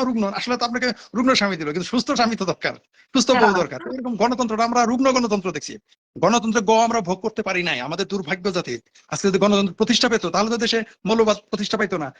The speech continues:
Speaker 1: তাহলে তো সেনাবাহিনী ক্ষমতায় আসতে পারতো না। গণতন্ত্রে তো মৌলবাদ আর সে-, আর সেনাবাহিনীর স্থান নাই। কিন্তু
Speaker 2: আচ্ছা,
Speaker 1: আমাদের
Speaker 2: ভালো
Speaker 1: দেশে
Speaker 2: কথা
Speaker 1: বারবার কি
Speaker 2: মনে
Speaker 1: করছে?
Speaker 2: করছেন।
Speaker 1: হুম।
Speaker 2: এই শেষ একটা প্রশ্ন, সেটা হচ্ছে যে পুলিশ সেনা, শেখ হাসিনাকে নাকি ক্ষমতায়
Speaker 1: হুম।
Speaker 2: রাখছিল। মানে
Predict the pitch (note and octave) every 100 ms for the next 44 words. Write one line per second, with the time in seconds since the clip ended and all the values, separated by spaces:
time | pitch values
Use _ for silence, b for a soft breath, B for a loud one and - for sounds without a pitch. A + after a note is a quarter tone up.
0 | b D#3+ F#3+ G#3+ G#3+ A3 F#3+ G3+ G#3+ G#3
1 | G#3+ G#3+ F#3 F#3+ F3 D#3 C#3 G#3 A3 A3
2 | G3+ A3 B3+ b _ D#3 A3 A3 G#3 G3+
3 | - - _ E3+ - G3 G#3 F#3+ G3 -
4 | A#3 A3+ G#3 G#3 _ _ _ _ G3 G3+
5 | A3 C4+ C#4 A3 C4 G#3+ G#3 G3 D4 D4
6 | C#4 B3 - G3+ - C3+ B2 B3 C4 C#4+
7 | C4+ C#4 C#4+ C#4 A#3+ A3+ G#3+ B3 C4+ C#4
8 | C4+ C#4+ B B B - D#4+ E4+ F4 F4
9 | D#4 D4 B3+ A#3+ C#4+ C#4+ B3 B3+ B3+ C#4
10 | C4+ B3 C4 C4 B3+ A#3 G#3+ C#3 - D3+
11 | _ B - _ _ G3 G3 F#3